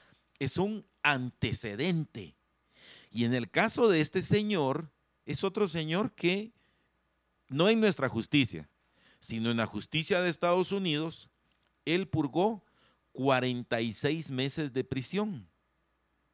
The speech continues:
O sea, casi se echó los cuatro años, ¿va vos? Doce, veinticuatro, treinta y seis, cuarenta y ocho. Sí, o sea, prácticamente estuvo cuatro años en prisión en los Estados Unidos por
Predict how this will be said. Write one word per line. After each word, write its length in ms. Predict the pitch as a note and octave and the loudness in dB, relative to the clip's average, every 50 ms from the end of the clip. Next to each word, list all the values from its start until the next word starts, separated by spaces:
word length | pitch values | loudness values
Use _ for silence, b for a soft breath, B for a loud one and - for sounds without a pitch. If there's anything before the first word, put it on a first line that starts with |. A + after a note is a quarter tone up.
| _ _ - _ _ b b b b | _ _ -20 _ _ b b b b
O 40 | b | b
sea, 160 | - C3 C3 | -2 -2 -2
casi 300 | C3 - C#3 B2+ - D3+ | 2 2 0 2 0 -2
se 80 | C3 C3 | -2 -2
echó 200 | A2 - B2+ C3 | -2 0 0 0
los 120 | B2+ A#2+ | 0 0
cuatro 380 | - - B2 A#2 - - A#2+ C#3 | 0 2 2 2 2 4 2 2
años, 300 | E3+ E3+ C#3+ G#2+ F2+ D#2+ E2 | 2 2 0 -2 -2 -2 -2
¿va 100 | E2+ F#2+ | 0 0
vos? 320 | B2 E3+ G3 E3+ - - _ _ _ _ - | 0 0 -2 -6 -12 -20 _ _ _ _ -10
Doce, 360 | - B2 C3+ - C#3+ D3+ C#3 | -8 -8 -8 -6 -6 -6 -6
veinticuatro, 500 | C3+ A2+ G2 - F#2+ F2+ A#2+ B2+ C3+ C3+ | -6 -8 -10 -10 -8 -6 -6 -6 -6 -8
treinta 180 | B2+ A2+ G2 | -8 -8 -8
y 40 | F#2 | -10
seis, 100 | - A2 | -8 -8
cuarenta 240 | - B2 A2+ G2 F2 | -8 -8 -8 -6 -8
y 40 | E2+ | -8
ocho. 140 | - - - B B B B | -8 -10 -18 B B B B
Sí, 320 | B - D#3 C#3 A2 - b b b b b b b | B 0 0 0 0 0 b b b b b b b
o 40 | - | -4
sea, 300 | - C3+ B2 A2 F#2+ - | 0 2 2 2 2 2
prácticamente 1000 | - D3+ D3 - F#3+ F3 - E3 D#3 D#3+ F3+ E3 C#3+ A#2+ - B2+ B2+ C3 - _ _ _ _ _ _ _ | 2 2 2 0 -4 -2 0 2 4 4 4 4 4 2 0 0 0 -2 -4 _ _ _ _ _ _ _
estuvo 440 | - - - - E3 E3+ E3 - - | -16 -6 0 2 2 2 2 0 2
cuatro 460 | C#3+ E3 F#3+ G3 - - E3+ D#3+ D3 | 4 4 4 4 4 0 0 2 2
años 300 | D#3 E3+ F3+ F3+ D3+ - | 0 0 -2 -4 -4 -4
en 120 | C#3 A#2+ | -6 -6
prisión 440 | A2 - A2+ A#2 - - C3+ D3 E3 | -6 -4 -4 -4 -2 0 0 0 0
en 100 | F#3 F3 | 0 -4
los 160 | D3+ A#2 G2 | -4 -6 -6
Estados 400 | G2 F2+ - B2+ B2 B2+ A#2+ A2 | -8 -6 -2 0 0 0 -2 -2
Unidos 580 | C3 C#3 D#3 F#3 G3+ F#3 C3+ - - - - _ _ _ _ b b b b b b b b b b b b _ _ - | -4 -4 -2 0 0 0 -2 -4 -8 -16 -20 _ _ _ _ b b b b b b b b b b b b _ _ 0
por 420 | C3+ C3+ B2+ B2+ A#2+ A#2+ A#2+ | 2 2 4 4 2 -2 -4